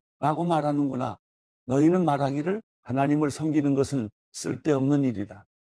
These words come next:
우리가 그분의 명령을 지키고 만군의 여호와 앞에서 슬픈 사람들처럼 왔다 갔다 한다고 해서 무슨 이득이 있느냐? 그러고 보니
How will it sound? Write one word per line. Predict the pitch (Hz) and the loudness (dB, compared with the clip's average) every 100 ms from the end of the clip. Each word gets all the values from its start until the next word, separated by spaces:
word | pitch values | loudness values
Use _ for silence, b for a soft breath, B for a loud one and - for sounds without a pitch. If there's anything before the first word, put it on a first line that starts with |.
| _ _ | _ _
우리가 | - 135 139 127 | -2 0 2 0
그분의 | 127 117 135 131 | -4 -2 -2 -2
명령을 | 127 131 135 143 143 | 0 0 0 0 -2
지키고 | - 127 - 127 117 - _ | -6 -10 -8 -4 -6 -8 _
만군의 | - 135 151 151 175 170 | -4 0 2 2 2 2
여호와 | 143 135 127 113 | 2 2 2 -2
앞에서 | - 107 101 113 113 - _ | -6 -10 -10 -12 -14 -20 _
슬픈 | - 180 180 208 | -4 -4 -2 -2
사람들처럼 | 196 190 196 185 180 175 165 170 | 0 0 0 0 -2 -2 -4 -2
왔다 | 143 113 123 | -4 -4 -4
갔다 | 107 107 113 | -4 -6 -6
한다고 | 110 110 104 107 | -6 -4 -6 -6
해서 | 107 107 107 107 _ _ | -8 -10 -14 -16 _ _
무슨 | 139 151 185 | -2 -2 0
이득이 | 180 156 151 151 | 2 2 2 -2
있느냐? | 160 113 101 120 147 98 _ _ _ _ | -2 -2 -2 -4 -8 -12 _ _ _ _
그러고 | - 156 165 165 | -6 0 2 2
보니 | 165 180 196 | 0 -2 -4